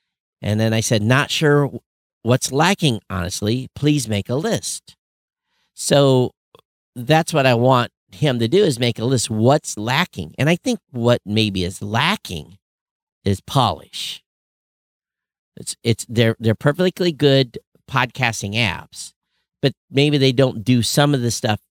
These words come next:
exactly the way other apps do, and they just need some polish. And, uh, and we, we, we know this. Uh, again, w-, we're on the fringe, and my tech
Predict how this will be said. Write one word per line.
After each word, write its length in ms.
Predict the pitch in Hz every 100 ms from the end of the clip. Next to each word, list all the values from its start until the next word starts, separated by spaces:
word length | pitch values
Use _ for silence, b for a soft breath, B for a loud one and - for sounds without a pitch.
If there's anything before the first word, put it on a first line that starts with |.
| _ _
exactly 760 | 113 101 92 98 120 - 139 120
the 80 | 113
way 140 | 107
other 220 | 98 85
apps 360 | 95 139 - -
do, 240 | 98 95
and 120 | 110
they 100 | 143
just 280 | 139 151 -
need 320 | 123 131 127 -
some 220 | 107 101
polish. 840 | - - - 101 - - - - _ _ _ _ _ _ _ _
And, 560 | 110 113 113 110 110 107
uh, 320 | 107 104 101 -
and 260 | 131 135 135
we, 140 | 156 160
we, 240 | 175 156 -
we 120 | 151
know 260 | 147 160 180
this. 640 | 98 80 139 - - - _ _ _ -
Uh, 200 | 110 104
again, 480 | - 117 101 160 139
w-, 180 | 120 113 -
we're 180 | 113 131
on 140 | 143
the 60 | 120
fringe, 480 | - 143 113 101 113
and 120 | 110
my 160 | 123 143
tech 240 | - 214